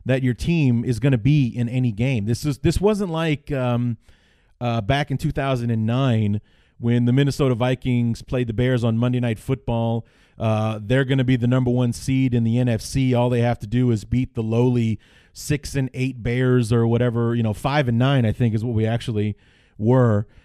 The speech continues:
And, um, you know, Brett Favre and the all-world Vikings come into town, and it's basically a foregone conclusion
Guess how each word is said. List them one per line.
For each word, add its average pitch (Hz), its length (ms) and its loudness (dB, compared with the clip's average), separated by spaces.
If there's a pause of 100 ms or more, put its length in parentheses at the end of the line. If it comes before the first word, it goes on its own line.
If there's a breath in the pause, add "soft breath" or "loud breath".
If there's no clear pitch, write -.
(140 soft breath)
And, 117 400 0
um, 110 480 0 (160 soft breath)
you 117 100 -4
know, 107 160 -2
Brett 127 260 -6
Favre 123 560 -4
and 120 160 -4
the 117 60 -6
all-world 123 560 0
Vikings 117 500 -4
come 123 240 -2
into 113 140 -2
town, 131 460 -4
and 113 100 -2
it's 120 180 -4
basically 127 440 -8
a 104 80 -8
foregone 120 500 -6
conclusion 110 640 -2